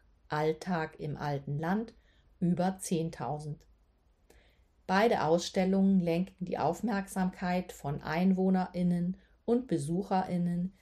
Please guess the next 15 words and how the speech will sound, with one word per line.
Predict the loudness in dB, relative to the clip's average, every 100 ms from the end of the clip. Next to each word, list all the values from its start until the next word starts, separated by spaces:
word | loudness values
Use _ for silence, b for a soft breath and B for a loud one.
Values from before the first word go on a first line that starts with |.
| b b
auf | 2 2
das | 2 -2 -2
kulturelle | 0 2 2 0 2 2 2
Erbe | 0 -2 0 0
der | 0 -2
Region. | -4 -6 -6 -4 -4 -8 _ _ _ _ _ _ _ _ b b b b _ _
Auf | 0 0 0
seine | 0 0 0
Veranlassung | -2 -4 0 0 0 0 -2 -2
schlossen | 0 0 2 0
sich | 0 -2
die | -4 -2
örtlichen | -2 -2 -4 -4 -4
Fremdenverkehrsvereine | -2 -2 0 -4 -4 -4 -2 -2 -4 -6 -6 -4 -4 -4
zusammen | -6 -6 -2 0 2 2 2